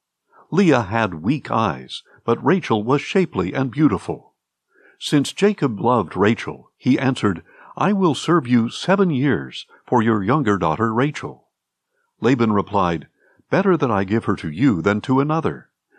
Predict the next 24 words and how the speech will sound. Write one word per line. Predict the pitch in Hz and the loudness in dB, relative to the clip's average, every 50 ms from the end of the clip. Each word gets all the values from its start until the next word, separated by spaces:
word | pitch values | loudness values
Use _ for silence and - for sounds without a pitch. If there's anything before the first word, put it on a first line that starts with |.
| _ _ | _ _
Stay | - - - - 214 220 190 | -18 -12 -2 0 2 2 2
here | 147 - 165 131 98 | 2 2 2 2 2
with | 90 101 101 - - - | 2 0 0 0 -2 -8
me." | 78 64 60 _ _ _ _ _ _ _ _ _ _ _ _ | -10 -10 -14 _ _ _ _ _ _ _ _ _ _ _ _
So | _ - - 123 117 | _ -4 0 0 0
Jacob | 104 - - 185 208 196 - 175 139 - | 0 2 0 0 2 2 0 -2 -2 -2
served | - - 123 113 101 87 - | -2 0 0 0 0 -2 -6
seven | - - 175 190 185 180 165 | -4 -2 -2 0 0 0 -2
years | 139 120 131 123 101 82 73 - | 0 0 0 0 0 0 -2 -6
for | - - 98 87 | -2 -2 0 0
Rachel, | 82 87 90 85 - - 80 69 65 - _ _ _ - - - _ _ | 2 0 0 0 -2 -8 -12 -12 -12 -16 _ _ _ -20 -20 -20 _ _
yet | 123 123 123 | 0 0 0
it | 127 - - | 0 -2 -4
seemed | - - 185 185 180 170 - - - | -4 -2 -2 0 -2 -2 -6 -4 -4
but | 147 135 135 | -2 -2 -2
a | |
few | 120 - - 180 196 202 | -4 -2 -2 -2 0 0
days | 160 143 139 131 98 69 65 64 - - - - _ _ | 2 2 2 2 2 0 -4 -8 -12 -14 -14 -14 _ _
because | 127 120 - 123 110 92 | -6 -4 -2 -2 -2 0
of | 113 113 - | -2 -4 -2
his | - 151 131 117 - | -2 -4 -4 -2 -2
love | 135 151 139 107 - | 0 0 0 0 -2
for | - - 92 78 | -2 -4 -2 -2
her. | 80 87 78 69 - | -2 -4 -6 -6 -10